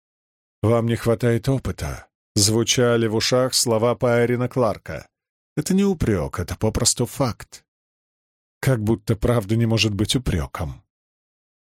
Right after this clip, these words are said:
На дне сознания что-то шевельнулось. «Дерзить сейчас не время. Нужно показать взрослое мышление.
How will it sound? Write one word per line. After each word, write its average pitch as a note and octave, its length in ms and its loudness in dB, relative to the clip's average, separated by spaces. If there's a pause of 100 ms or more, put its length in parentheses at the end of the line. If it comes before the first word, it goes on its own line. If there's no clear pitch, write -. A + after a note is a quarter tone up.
(280)
На B2+ 240 4
дне B2+ 320 2
сознания B2+ 640 0
что-то A2+ 380 0
шевельнулось. A#2+ 920 0 (1000)
«Дерзить E3 680 0
сейчас C3 640 0
не A#2+ 140 2
время. D2+ 720 -4 (100)
Нужно C3 440 2
показать C#3 600 0
взрослое G#2 680 2
мышление. D2 760 -2